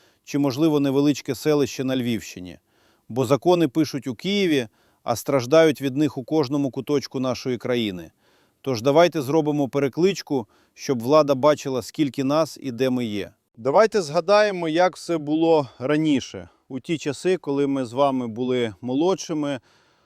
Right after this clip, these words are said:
а трава, як то кажуть, зеленішою. Хоча насправді справа не в траві, а в порядку та зрозумілості правил гри. Адже раніше система нарахування пенсій та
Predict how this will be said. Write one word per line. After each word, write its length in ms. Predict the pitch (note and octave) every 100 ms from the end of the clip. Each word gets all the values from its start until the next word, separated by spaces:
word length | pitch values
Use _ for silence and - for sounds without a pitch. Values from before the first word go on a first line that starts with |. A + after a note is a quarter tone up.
| _ _
а 340 | A#2 A#2+ A#2 G#2 _
трава, 360 | C3 C3+ D#3
як 120 | D#3 -
то 160 | B2+
кажуть, 500 | - C3+ A#2+ A#2+ - -
зеленішою. 800 | G#2+ C#3+ C#3+ C#3+ B2 - - F2+
Хоча 320 | - B2 D3+
насправді 640 | D#3+ D3 - F3+ F3 D3 C#3+
справа 640 | - D3+ D3+ C#3 C3+ A#2+ -
не 160 | C3+
в 80 | C#3
траві, 480 | - C#3+ C#3 F3 G3+ - _ _ _ _
а 280 | - C3 C3+
в 100 | B2
порядку 640 | - C#3+ D#3+ F3+ - -
та 380 | B2 C3+ C3+ B2 G2
зрозумілості 1080 | A#2+ C3+ C3 D3 D#3+ D3+ C3+ - C3 B2+ G#2+ _
правил 400 | C#3 C3+ B2+ B2
гри. 320 | A#2+ A2+ F2 _ _ _ _ _
Адже 520 | - C3+ A2+ D3+ D3+ A#2+
раніше 460 | C3+ D3+ F#3+ - C#3+
система 480 | C#3+ - E3 D#3
нарахування 720 | C#3+ C#3+ C3+ C#3+ C#3+ C#3+ C3+ C3
пенсій 640 | - F#3 G3+ - C3 A2+ -
та 360 | C3 C3 A#2+